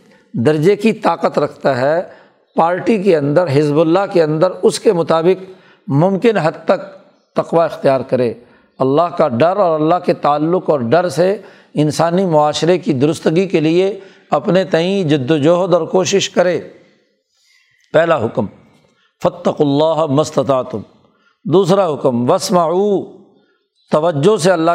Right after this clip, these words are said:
کے احکامات سنو۔ سمع کہتے ہیں توجہ سے بات کو سننا، جو بات تمہیں سمجھائی جا رہی ہے،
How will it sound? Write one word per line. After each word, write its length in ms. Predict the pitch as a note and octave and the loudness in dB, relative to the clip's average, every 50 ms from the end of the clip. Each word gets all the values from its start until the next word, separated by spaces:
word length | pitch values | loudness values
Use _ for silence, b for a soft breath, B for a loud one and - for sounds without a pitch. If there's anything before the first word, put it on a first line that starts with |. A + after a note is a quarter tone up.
| D3+ | 2
کے 80 | D3 D#3+ | 2 0
احکامات 500 | D#3 C#3 - - D3+ D3 D3 D3 D3 - | 0 0 0 -2 0 2 2 0 0 -2
سنو۔ 360 | - - D#3+ D3 C#3+ C3+ A2 - - - _ _ _ _ _ _ _ _ _ _ _ _ _ _ _ _ _ _ _ _ _ _ _ _ _ _ - - - - | -4 -2 -2 0 0 0 -4 -6 -12 -20 _ _ _ _ _ _ _ _ _ _ _ _ _ _ _ _ _ _ _ _ _ _ _ _ _ _ -20 -14 -2 -2
سمع 320 | E3 F3 F3+ F#3 D3+ A2 - - - - _ _ _ _ _ _ _ _ _ _ _ _ | 0 0 2 0 -2 -2 -6 -10 -18 -20 _ _ _ _ _ _ _ _ _ _ _ _
کہتے 300 | - C3+ C3+ C3+ - E3+ | -2 -2 -2 0 0 0
ہیں 200 | E3 D#3 D3+ C3+ - - - - _ _ _ _ _ | 0 0 -2 -4 -6 -10 -18 -20 _ _ _ _ _
توجہ 440 | E3+ C#3+ D3 D#3 C#3 C3 D#3 F#3 E3+ | -2 0 0 0 0 2 2 2 2
سے 160 | - F3+ E3 | 2 0 0
بات 480 | B2+ A2 C3+ C3+ D3 D#3+ D3+ - - | 2 2 2 2 0 -2 -4 -6 -2
کو 80 | - D#3+ | -2 -2
سننا، 380 | - - D3 C3+ C#3 C3+ C3+ C3 | 0 0 -2 0 0 0 0 0
جو 220 | A#2 A2+ D3 D3+ | 2 2 2 2
بات 340 | D3 C#3+ C#3+ D3+ F3+ F3 - | 2 2 0 0 -2 -2 -2
تمہیں 180 | F#3+ E3+ F3+ | 0 0 0
سمجھائی 420 | - - D#3 C3+ C3 - C3+ E3+ G3 | 0 0 0 0 2 2 2 2 2
جا 200 | F3+ F3 D3+ C#3+ | 2 2 2 2
رہی 260 | C#3 C3+ B2+ B2 B2 | 0 0 0 0 0
ہے، 220 | C3+ D3+ E3 F#3 | 2 2 2 0